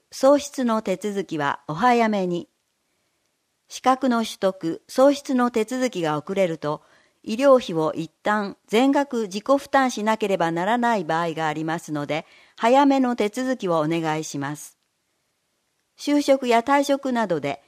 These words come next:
社会保険の加入、創出があった人は、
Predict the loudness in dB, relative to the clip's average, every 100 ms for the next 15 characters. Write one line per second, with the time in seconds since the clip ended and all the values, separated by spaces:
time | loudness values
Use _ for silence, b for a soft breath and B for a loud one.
0 | _ -6 -4 2 4 4 2 0 0 0
1 | -2 -4 -6 -6 -4 -4 -6 -8 -2 2
2 | 4 2 -8 0 2 2 -2 -8 -8 -8
3 | -4 -4